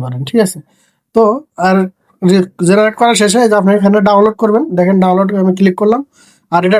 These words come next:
ডাউনলোডে একদম আপনাকে দেখাইতেছি যে কোনো রকম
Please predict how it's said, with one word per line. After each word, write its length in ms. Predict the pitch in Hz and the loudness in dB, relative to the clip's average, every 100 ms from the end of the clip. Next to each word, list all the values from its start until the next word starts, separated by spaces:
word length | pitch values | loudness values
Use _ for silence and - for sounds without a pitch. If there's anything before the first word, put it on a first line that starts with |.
| 214 | 2
ডাউনলোডে 360 | 220 233 226 269 - 185 | 2 2 0 -2 -4 -6
একদম 220 | 175 190 180 | -2 0 0
আপনাকে 240 | 185 180 180 | 0 -2 0
দেখাইতেছি 440 | 190 175 175 151 214 - _ _ _ - | -2 0 -2 -2 -4 -6 _ _ _ -8
যে 220 | 151 160 226 240 - | -2 0 0 -4 -4
কোনো 140 | 220 233 240 | 0 2 2
রকম 200 | 233 | 0